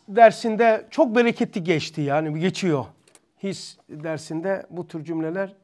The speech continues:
çok garip, çok garip şeylere soktu. Libasa kadar soktu beni. E,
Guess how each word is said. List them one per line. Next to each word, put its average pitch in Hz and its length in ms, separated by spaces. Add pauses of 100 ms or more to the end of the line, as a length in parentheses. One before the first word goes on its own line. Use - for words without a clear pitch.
(400)
çok 196 220
garip, 190 400
çok 233 220
garip 202 260
şeylere 185 340
soktu. 151 420
Libasa 185 460
kadar 185 220
soktu 202 400
beni. 160 220 (1120)
E, 165 300